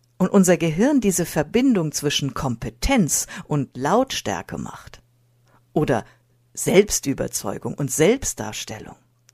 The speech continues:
kommen wir nicht umhin, den Leuten zu folgen, die eben am wenigsten Selbstzweifel zeigen und am lautesten über ihre eigenen Erfolge sprechen. Und was ist jetzt mit den Kompetenten?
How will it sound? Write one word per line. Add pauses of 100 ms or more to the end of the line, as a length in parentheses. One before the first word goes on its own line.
(160)
kommen
wir
nicht
umhin, (240)
den
Leuten
zu
folgen, (680)
die
eben
am
wenigsten
Selbstzweifel
zeigen (220)
und
am
lautesten (140)
über
ihre
eigenen
Erfolge
sprechen. (1200)
Und
was
ist
jetzt
mit
den
Kompetenten?